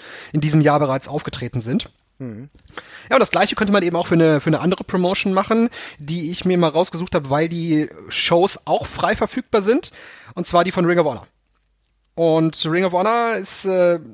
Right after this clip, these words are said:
Speaker 1: so, dass man dort ursprünglich mal auf der ho-,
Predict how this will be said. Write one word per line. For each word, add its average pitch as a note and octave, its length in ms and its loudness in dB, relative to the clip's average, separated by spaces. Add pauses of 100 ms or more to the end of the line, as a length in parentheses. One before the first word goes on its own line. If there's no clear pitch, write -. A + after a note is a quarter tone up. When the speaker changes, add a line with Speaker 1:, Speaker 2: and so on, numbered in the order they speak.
Speaker 1:
so, D#3+ 280 0
dass G#3 260 -4
man F#3+ 320 0
dort E3+ 500 0 (800)
ursprünglich A#3+ 440 2
mal G#3+ 100 2
auf F#3 120 0
der F#3 140 2
ho-, - 200 -12